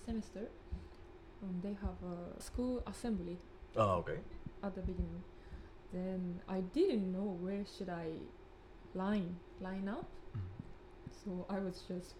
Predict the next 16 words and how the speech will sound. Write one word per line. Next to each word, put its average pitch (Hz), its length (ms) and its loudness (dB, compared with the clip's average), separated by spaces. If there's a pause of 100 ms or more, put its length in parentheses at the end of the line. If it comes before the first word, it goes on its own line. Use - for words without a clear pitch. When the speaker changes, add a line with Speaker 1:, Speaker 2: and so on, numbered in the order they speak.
(120)
Speaker 1:
walking 190 460 2 (220)
around. 185 540 2 (580)
Speaker 2:
By 123 100 10
yourself? - 320 6 (220)
Speaker 1:
<laughs> 320 200 4
Yes, 214 220 8 (120)
yes, 190 220 0
yes, 196 140 2 (100)
yes. 196 140 0 (560)
Nobody, 269 500 6 (420)
nobody 254 460 2
told 233 180 6
me. 185 120 2 (880)
Then 240 640 8 (380)
finally 233 420 2
I 202 140 0